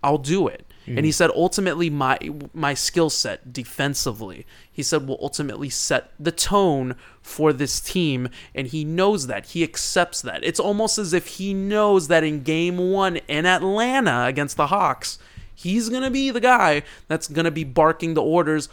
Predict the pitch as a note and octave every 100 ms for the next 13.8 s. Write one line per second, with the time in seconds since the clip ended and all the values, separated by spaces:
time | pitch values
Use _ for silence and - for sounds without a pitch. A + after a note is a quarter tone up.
0 | - - D3 D#3 D3+ D3 - C3 B2+ C3
1 | A#2 D3+ C3 F#2+ - - - D3 D3+ D3
2 | D3+ - - G#3 G3+ B2+ B2 - - -
3 | - - - F3+ D3+ E3 C#3 E3 F3 D#3
4 | E3+ D#3 C3+ E3 D3 - - - - -
5 | - - E3+ E3 - D3+ - D3 C#3+ E3+
6 | E3 D#3 - D3+ D3 C3+ - F#3 A#2+ -
7 | - - - D3+ C#3+ - - - - -
8 | - D3 F3+ - F#3 D#3+ D3+ D3+ D3 C#3
9 | C#3+ C3+ B2+ C#3+ C3+ - C#3+ - B2+ B2+
10 | - C3 D3+ - - - G3 A#3 - F3+
11 | D3+ - C#3+ D3 D3+ - B2 B2 - -
12 | - D3+ C#3+ D3 - B2+ - C3 B2 A#2
13 | - _ - A#2 B2 A#2+ F2+ G1+